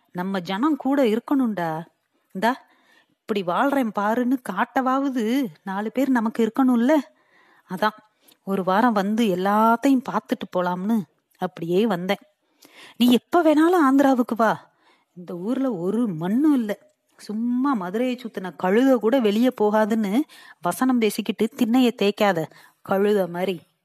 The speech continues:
மறுநாள் தன் வீட்டில் இருக்கும் மரகதம் அக்காவிற்கே அதை பதிந்து கொடுத்துவிட்டு, இம்முறை எல்லோரிடமும் சொல்லிக்கொண்டு ஆந்திராவிற்கு கிளம்பி போனார்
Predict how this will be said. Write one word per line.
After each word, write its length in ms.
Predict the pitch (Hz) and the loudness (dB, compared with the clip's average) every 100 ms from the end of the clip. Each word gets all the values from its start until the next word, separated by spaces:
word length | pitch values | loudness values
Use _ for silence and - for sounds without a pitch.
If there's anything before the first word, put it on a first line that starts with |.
| _ _ _ _ _ _ _ _ _ _ _ _ _ _ _ _ _ _ _ | _ _ _ _ _ _ _ _ _ _ _ _ _ _ _ _ _ _ _
மறுநாள் 500 | - 262 330 294 180 - _ _ | -2 2 4 2 0 -4 _ _
தன் 180 | - 302 | 0 2
வீட்டில் 340 | 285 370 392 330 | 4 4 4 4
இருக்கும் 340 | 247 240 247 | 2 2 -2
மரகதம் 440 | 214 208 240 277 | 0 2 2 2
அக்காவிற்கே 720 | 247 - 226 220 208 - 220 | 0 0 -2 0 -2 0 -2
அதை 260 | 302 190 196 | 0 -4 -4
பதிந்து 400 | - 190 226 262 | -2 -2 0 0
கொடுத்துவிட்டு, 680 | 208 180 - 190 160 185 294 _ _ | 0 -4 -4 -6 -2 -2 -2 _ _
இம்முறை 420 | - 226 233 269 | -4 0 2 0
எல்லோரிடமும் 800 | 220 196 214 254 294 302 285 302 277 | 0 -2 0 2 2 2 4 2 0
சொல்லிக்கொண்டு 840 | 208 202 269 - 202 165 220 320 - | -2 -4 -4 -4 -4 0 -2 -2 -6
ஆந்திராவிற்கு 640 | 202 226 226 214 190 - - | -4 -2 -2 -2 -4 -4 -4
கிளம்பி 360 | - 214 208 226 - | -2 -4 -4 -6 -8
போனார் 280 | 175 180 | -6 -4